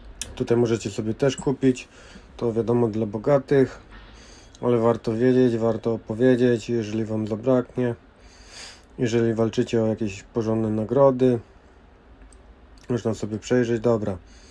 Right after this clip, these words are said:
teraz sobie wejdziemy tutaj i tutaj mamy to, co dostaniemy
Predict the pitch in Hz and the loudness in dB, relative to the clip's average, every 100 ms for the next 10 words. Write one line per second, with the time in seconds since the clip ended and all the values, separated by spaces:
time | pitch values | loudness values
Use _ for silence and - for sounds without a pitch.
0 | - - - - - - 127 123 120 - | -20 -20 -20 -20 -20 0 4 6 6 2
1 | 123 113 107 117 107 120 117 113 - 123 | -2 -2 0 -2 0 0 2 -2 -2 -6
2 | - 123 147 147 - - - - - - | 0 2 2 0 -10 -20 -20 -20 -20 -20
3 | - - - - - - - 120 - 117 | -20 -20 -20 -20 -20 -20 -8 -4 0 2
4 | 113 113 113 113 113 110 - - - - | 2 2 2 2 0 -2 -8 -20 -20 -20
5 | - - - - 131 131 - 127 123 113 | -20 -20 -20 0 2 2 2 2 2 0
6 | 117 - - 117 113 110 104 101 | -2 -2 -2 0 2 0 0 -4